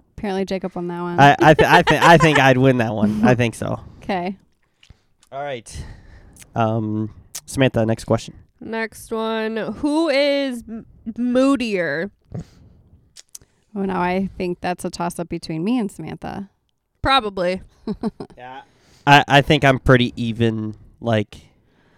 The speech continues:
Speaker 2: I feel like I don't get, like, super, I,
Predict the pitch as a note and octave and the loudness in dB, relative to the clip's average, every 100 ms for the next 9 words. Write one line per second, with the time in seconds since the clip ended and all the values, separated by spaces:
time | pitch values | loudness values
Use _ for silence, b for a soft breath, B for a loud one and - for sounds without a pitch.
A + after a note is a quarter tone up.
0 | _ - - C3 A2+ A#2 A2 A#2 A2+ - | _ -16 -2 2 2 0 -2 -2 -4 -2
1 | A#2 - A#2 A2 - - B2 A2+ A#2 - | -2 -2 0 -2 -2 -4 -2 0 -2 2
2 | D#3 | 2